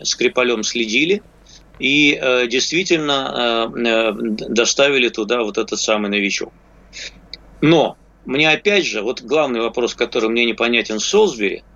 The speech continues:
при том, что я готов принять, что они имели отношение к его отравлению, главный вопрос мне непонятен, как-, это контекст. Почему именно сейчас,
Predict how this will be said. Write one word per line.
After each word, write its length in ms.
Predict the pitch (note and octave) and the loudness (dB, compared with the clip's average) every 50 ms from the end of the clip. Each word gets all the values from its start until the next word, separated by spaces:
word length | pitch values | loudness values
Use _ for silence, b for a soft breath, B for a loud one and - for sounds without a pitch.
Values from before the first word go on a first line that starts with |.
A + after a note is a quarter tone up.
| - - | -8 -4
при 140 | C3 B2+ A#2+ | -4 -4 0
том, 180 | - D3 A2 | 0 0 0
что 180 | - - - B2+ | 0 0 0 2
я 80 | A#2+ A2+ | 2 2
готов 380 | A2 B2+ B2+ - B2+ A2+ - | 2 0 0 0 -2 -4 -4
принять, 320 | - A#2 A2+ A2+ A2 G2+ - | -4 -4 -2 -2 0 -2 -2
что 180 | - - A2 | -2 0 0
они 220 | G#2+ A2 A2 G#2+ G#2+ | 0 2 2 0 0
имели 260 | A2+ A2 G#2 G2+ G2+ | 2 0 0 0 0
отношение 560 | F#2+ - - G#2+ G#2 - - G#2+ G2+ G2 G2 | -2 -2 -2 -2 0 2 2 2 2 0 -2
к 80 | - - | 0 0
его 140 | G2+ G2+ | 0 2
отравлению, 640 | G2 - - G#2 G#2 G#2+ C3+ F#3 G3 E3+ A#2 - - - _ B B B _ _ | 2 0 0 0 0 2 4 2 2 2 0 -4 -8 -12 _ B B B _ _
главный 320 | G#2+ A#2+ D#3 E3+ D#3+ C#3+ | 2 2 4 4 2 0
вопрос 340 | B2+ B2 A#2 - C3+ A#2+ - | 0 -2 -2 0 -2 -2 0
мне 200 | - A#2+ A#2 A2+ | 0 0 0 0
непонятен, 360 | G#2+ A2 A#2 A2+ A2+ A2 - | 0 0 0 0 0 0 -4
как-, 140 | - - - - | -10 -14 -14 -8
это 240 | - - A2+ - B2+ | -6 -6 -2 -2 -2
контекст. 580 | G2+ - A#2+ A#2+ A2+ - - F#2+ - - - - | -2 0 -2 -2 -2 -2 -4 -4 -6 -8 -12 -6
Почему 460 | - B2+ B2 - D#3 D3+ E3+ G3 G#3 | -4 -2 0 2 2 2 2 2 2
именно 500 | F#3+ F3 - D3+ D3 C#3 B2 A2+ G#2+ G#2 | 0 0 -2 -2 0 0 0 0 0 -2
сейчас, 640 | G2+ - - A#2 A2 - F#3+ G#3 - - - - | -2 0 0 0 2 2 2 2 0 -2 -4 -8